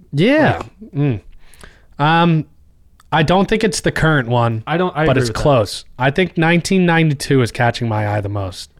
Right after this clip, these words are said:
Speaker 2: I agree with that.
Speaker 1: It doesn't have the New York over it, though. That's the
Speaker 2: Oh, you're
Speaker 1: difference.
Speaker 2: right.
Speaker 1: So maybe ninety-five. I think that's the only difference.
Speaker 2: Yeah, I like the ninety-five one. I also kinda like the seventy-nine one.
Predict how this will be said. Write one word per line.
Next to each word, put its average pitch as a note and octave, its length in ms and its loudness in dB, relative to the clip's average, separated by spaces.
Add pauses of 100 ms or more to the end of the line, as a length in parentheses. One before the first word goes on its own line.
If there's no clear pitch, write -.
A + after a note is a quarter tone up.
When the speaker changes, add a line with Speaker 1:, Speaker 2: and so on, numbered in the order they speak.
(440)
Speaker 2:
I D3 220 0
agree B2 340 -2
with G#2 160 -8
that. G#2 260 -14 (120)
Speaker 1:
It C#3+ 100 0
doesn't D#3+ 220 4
have E3 180 2
the D3 80 2
New C#3+ 140 4
York C3+ 280 4
over G#2 280 0
it, G2+ 100 -4
though. F#2+ 300 -6 (1600)
That's A#2 200 -2
the - 100 -4
Speaker 2:
Oh, C#3 60 0
you're A#2 80 2
Speaker 1:
difference. A#2+ 200 0
Speaker 2:
right. C#3 300 -4 (220)
Speaker 1:
So - 160 -2
maybe D3 240 2
ninety-five. B2+ 640 2
I B2+ 100 -4
think C3+ 160 0
that's C#3 160 0
the C#3+ 120 0
only B2+ 180 2
difference. G2+ 400 -4
Speaker 2:
Yeah, B2+ 120 -2
I C3+ 120 -2
like F3+ 180 0
the G3 80 -6
ninety-five D#3+ 480 -4
one. A#2 140 -8
I C#3+ 140 -4
also A3 220 -2
kinda D#3+ 220 0
like C3 160 2
the A2 100 -8
seventy-nine G#2 600 -10
one. G2 140 -16